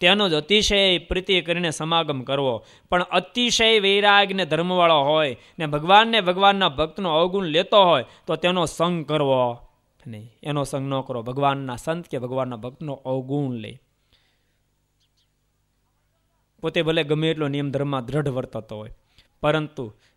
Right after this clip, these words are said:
ભગવાનના સંત કે અવગુણ શબ્દને ભક્તો પાછા સમજજો, જેની અંદર દોષ નથી એવા દોષને પરઠાવે છે, એનું નામ કહેવાય અવગુણ.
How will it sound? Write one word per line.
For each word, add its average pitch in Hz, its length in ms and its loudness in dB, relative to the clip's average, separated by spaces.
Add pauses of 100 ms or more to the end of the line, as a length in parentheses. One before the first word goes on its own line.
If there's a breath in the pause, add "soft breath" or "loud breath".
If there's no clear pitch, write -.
ભગવાનના 143 500 -2
સંત 165 340 -4
કે 156 100 -2 (580)
અવગુણ 175 320 0
શબ્દને 175 360 -4
ભક્તો 165 240 -4
પાછા 165 220 -6
સમજજો, 127 360 -12 (1080)
જેની 151 320 0
અંદર 170 200 -4
દોષ 165 340 4 (140)
નથી 165 200 -6
એવા 147 160 -2
દોષને 156 500 0
પરઠાવે 131 640 -6
છે, 120 220 -20 (380 soft breath)
એનું 151 200 -2
નામ 143 240 0
કહેવાય 123 520 -2 (460)
અવગુણ. 113 360 -10